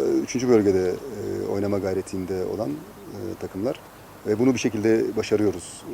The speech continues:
E, belli, e, safhalardan sonra bir şekilde başarıyoruz oyuncularımızla beraber. E, ama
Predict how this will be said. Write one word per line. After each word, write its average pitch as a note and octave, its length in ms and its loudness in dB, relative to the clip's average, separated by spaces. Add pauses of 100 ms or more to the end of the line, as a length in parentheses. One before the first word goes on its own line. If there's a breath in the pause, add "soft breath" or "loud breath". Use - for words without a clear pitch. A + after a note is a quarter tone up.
E, G2 40 -2
belli, G#2+ 200 2
e, G#2 60 0 (540)
safhalardan F#2+ 520 0
sonra G2+ 220 -4
bir G2+ 60 -4
şekilde F#2+ 340 -6
başarıyoruz F#2+ 560 -4 (220)
oyuncularımızla F#2 880 -2
beraber. F#2+ 300 -4 (840 loud breath)
E, A2+ 260 2
ama D3 240 6